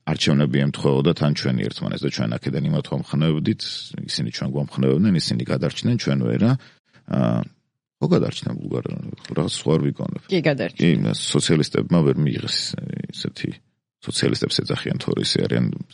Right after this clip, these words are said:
Speaker 1: რუსეთის გაგრძელება.
Speaker 2: ჩვენს გარდა, მე მგონი,
Speaker 1: ყველა გადარჩა.
Speaker 2: კი.
Speaker 1: მმ, ჩვენს
Speaker 2: ნუ,
Speaker 1: გადარჩა.
Speaker 2: მეტნაკლებად, ა, გადარჩნენ, რისკები მაინც რჩება
Speaker 1: მმ.
Speaker 2: რაღაც ქვეყნებში, მაგრამ ხო.
Speaker 1: არა, არა, ჩვენ რასაც გავდივართ, ეს არის ბრძოლა, რომელიც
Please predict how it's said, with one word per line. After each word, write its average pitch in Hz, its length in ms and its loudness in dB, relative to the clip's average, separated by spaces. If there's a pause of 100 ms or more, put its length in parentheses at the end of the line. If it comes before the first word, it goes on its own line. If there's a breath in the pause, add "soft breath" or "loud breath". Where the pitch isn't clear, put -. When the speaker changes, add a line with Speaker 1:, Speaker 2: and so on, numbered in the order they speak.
(460)
Speaker 1:
რუსეთის - 400 -4
გაგრძელება. - 360 0
Speaker 2:
ჩვენს 208 160 2
გარდა, 202 220 4
მე 202 120 4
მგონი, 175 340 0 (400)
Speaker 1:
ყველა 82 340 8
გადარჩა. - 380 2
Speaker 2:
კი. 151 100 0 (420)
Speaker 1:
მმ, 151 160 2 (140)
ჩვენს 82 260 4
Speaker 2:
ნუ, 67 40 2
Speaker 1:
გადარჩა. 208 300 6
Speaker 2:
მეტნაკლებად, 170 920 4
ა, 165 140 2 (200)
გადარჩნენ, 147 720 2
რისკები 123 440 -2
მაინც 127 300 -2
რჩება - 300 4
Speaker 1:
მმ. 160 140 8
Speaker 2:
რაღაც 87 220 -2
ქვეყნებში, - 540 -10
მაგრამ 175 380 -4
ხო. - 180 -12 (640)
Speaker 1:
არა, 80 280 4
არა, 64 240 4
ჩვენ 87 300 6
რასაც 65 320 2
გავდივართ, 71 720 2 (300)
ეს - 300 0 (340)
არის - 420 -2
ბრძოლა, 67 400 2
რომელიც 64 480 0